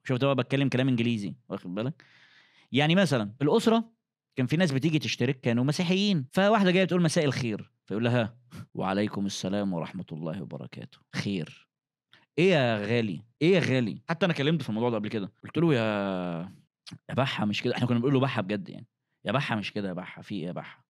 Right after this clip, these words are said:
يعني قالت لك مساء الخير"، قول لها: "مساء الفل، السلام عليكم، ازيك، عاملة إيه؟" بس خلاص كده يعني، فاهم؟ يعني خد الثواب بتاع "السلام عليكم ورحمة الله وبركاته"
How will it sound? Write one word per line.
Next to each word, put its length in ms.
يعني 560
قالت 180
لك 100
مساء 240
الخير"، 220
قول 100
لها: 80
"مساء 220
الفل، 360
السلام 280
عليكم، 320
ازيك، 300
عاملة 220
إيه؟" 160
بس 240
خلاص 220
كده 220
يعني، 120
فاهم؟ 240
يعني 140
خد 180
الثواب 380
بتاع 200
"السلام 360
عليكم 300
ورحمة 240
الله 120
وبركاته" 460